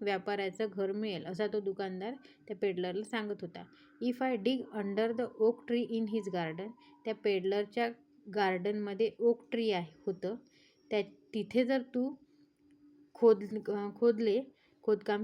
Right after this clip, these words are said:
केले, I will find treasure. तर मला खजिना सापडेल.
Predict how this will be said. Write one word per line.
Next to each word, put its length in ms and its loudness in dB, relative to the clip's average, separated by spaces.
केले, 360 2
I 160 4
will 180 0
find 280 2
treasure. 400 -2
तर 160 4
मला 380 0
खजिना 420 -2
सापडेल. 420 -6